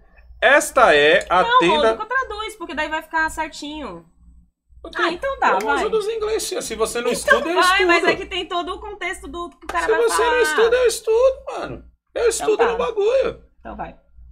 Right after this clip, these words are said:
Speaker 1: This is a day for Obama's scale back birthday party where only close friends,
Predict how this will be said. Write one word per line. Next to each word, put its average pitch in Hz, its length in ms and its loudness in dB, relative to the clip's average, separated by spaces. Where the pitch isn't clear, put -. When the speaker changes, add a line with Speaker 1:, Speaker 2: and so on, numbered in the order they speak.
Speaker 1:
This 311 240 0
is 254 220 -4
a 214 80 6
day 185 440 -4
for 170 420 0
Obama's 175 680 0
scale 247 360 0
back 208 380 2
birthday 226 520 0
party 190 580 2
where 262 340 6
only 262 460 4
close 226 380 2
friends, 160 720 -2